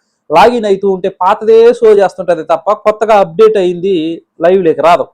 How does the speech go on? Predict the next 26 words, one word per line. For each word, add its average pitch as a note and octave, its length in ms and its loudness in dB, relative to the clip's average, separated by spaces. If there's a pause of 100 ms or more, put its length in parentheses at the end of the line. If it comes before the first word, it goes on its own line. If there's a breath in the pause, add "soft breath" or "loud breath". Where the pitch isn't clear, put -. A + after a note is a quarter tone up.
(300)
ఎందుకంటే F#3+ 440 -6
మీ G3 200 -14
యొక్క E3 220 -8
సిస్టమ్ G3+ 400 -8
అలా D#3 140 -2
ఉంటది, C#3+ 300 -6 (840)
మీరు D3 260 -2 (260)
ఏదైతే F3+ 340 0
మొబైల్ E3+ 400 0
కానీ D#3+ 220 0
ల్యాప్‌టాప్ D3+ 400 -2
కానీ D3 160 -4
వాడుతున్నారో C#3+ 500 -2
అది G3+ 180 0
అలా E3+ 180 2
ఉంటది. D3 280 -6 (1400)
అది E3+ 140 -4
సాఫ్ట్‌వేర్ G3 400 0
వాళ్ళు G3+ 160 0
ప్రాబ్లం D3+ 380 -2
అయితే C#3 180 -4
కాదు. B2+ 220 -2 (1500)
So D#3 120 -2 (500)
తెలుసుకున్నారు E3 540 -4
కదా. C#3+ 180 -2
So E3 180 -6